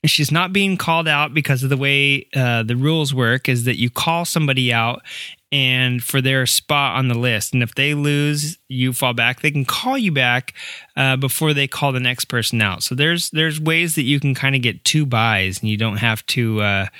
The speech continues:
you don't have to beat anybody really, but you can run if you want. So Michelle's sitting in there in top spot and nobody's calling her out because,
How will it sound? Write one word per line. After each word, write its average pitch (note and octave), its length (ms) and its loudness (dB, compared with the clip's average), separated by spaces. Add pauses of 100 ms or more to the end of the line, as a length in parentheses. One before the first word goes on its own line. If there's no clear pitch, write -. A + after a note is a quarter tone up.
(160)
you C3+ 60 -2
don't D3 120 2
have D3+ 80 -4
to C3+ 60 -4
beat B2 180 2
anybody A2 360 2
really, G#2+ 320 0
but G2+ 120 -2
you A2+ 140 -2
can A2+ 180 0
run A#2+ 260 2
if G2 100 -4
you A2+ 80 -2
want. A#2+ 300 0 (400)
So - 160 -2
Michelle's F3+ 460 0
sitting - 300 0
in D#3+ 120 2
there D3+ 220 2
in C3 240 -2 (120)
top - 320 0
spot A2+ 420 0
and B2+ 120 2
nobody's G#3 340 0
calling F#3 340 2
her D#3 140 2
out A2 280 0 (580)
because, D3 760 0